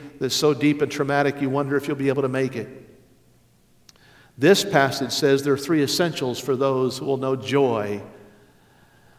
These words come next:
in demonstration of integrity. And those essentials we need to consider often.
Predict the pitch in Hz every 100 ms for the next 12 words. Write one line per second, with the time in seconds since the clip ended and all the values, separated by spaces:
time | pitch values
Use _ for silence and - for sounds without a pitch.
0 | _ _ _ - 131 123 147 156 135 -
1 | 175 156 - 131 143 131 123 - 151 123
2 | 104 - 87 - - - _ _ _ _
3 | _ _ _ - 101 156 143 147 - 180
4 | 175 131 117 117 139 143 135 139 139 123
5 | - 151 131 131 135 123 113